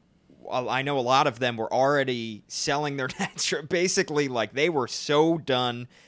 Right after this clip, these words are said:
and figured this, there was no chance Bryce Harper was gonna come back after those quotes. And even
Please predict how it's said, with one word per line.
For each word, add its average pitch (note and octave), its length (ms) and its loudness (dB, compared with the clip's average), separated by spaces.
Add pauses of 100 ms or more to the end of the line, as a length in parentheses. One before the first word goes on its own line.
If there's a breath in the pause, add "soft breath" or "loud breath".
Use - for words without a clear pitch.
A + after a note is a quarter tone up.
(120)
and G#2 180 -8
figured B2+ 420 -2
this, C3+ 200 0
there A#2+ 120 -2
was A2+ 140 -8
no B2 220 -2
chance A#2 320 -6
Bryce G#2 240 -4
Harper G#2 240 -6
was F#2+ 140 -10
gonna F#2+ 160 -12
come F2+ 180 -16
back A2 340 -4 (280 soft breath)
after B2+ 340 -2
those A2+ 240 -4
quotes. A2+ 440 -6
And C#3 180 -10
even F3 600 -8